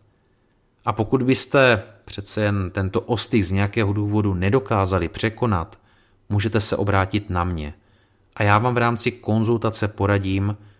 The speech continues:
jak bych postupoval na vašem místě já. Takže tři nula pro mě a odteď už jen samé originální texty. To je z dnešního dílu všechno. Jsem moc rád,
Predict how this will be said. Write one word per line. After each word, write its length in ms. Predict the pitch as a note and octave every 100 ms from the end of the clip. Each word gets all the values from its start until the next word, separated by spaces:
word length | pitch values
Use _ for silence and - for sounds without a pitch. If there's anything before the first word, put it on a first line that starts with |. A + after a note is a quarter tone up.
| _ -
jak 140 | F#2
bych 140 | G2 -
postupoval 680 | G2 - - G2+ G2+ G2
na 120 | F#2 E2+
vašem 360 | F2+ - E2+
místě 380 | D2 D2+ - E2+
já. 360 | D#2 D2 C#2+ - _ _ _ _ _ _ _ _ _ _ _ _ _ _ _ _ -
Takže 640 | G2+ F#2+ G2+ G#2 F#2+ - -
tři 200 | - A#2
nula 220 | B2 B2+
pro 200 | - G2+
mě 440 | F#2+ F#2 G2 C#3+ - - _ _ _ _ _ _
a 180 | - G#2+
odteď 680 | D3 - - F2+ D#2+ - - -
už 220 | G2+ -
jen 160 | F2+ E2
samé 580 | - A2 G#2+ E2+ D#2 - _
originální 680 | - F#2+ F2+ F2 E2+ D#2+ D2+
texty. 600 | - E2 - - - F#2+ _ _ _ _ _ _ _ _ _ _ _ _ _ _ _ _ _ -
To 120 | D#3
je 100 | F3+
z 40 | F3
dnešního 460 | F3+ - F3+ E3+
dílu 260 | C#3+ D3 C#3+
všechno. 580 | - A#2 G2+ F2+ D2+ - _ _ _ _
Jsem 300 | - - C3
moc 300 | D3 C3 -
rád, 500 | G2 F#2 E2+ G2 -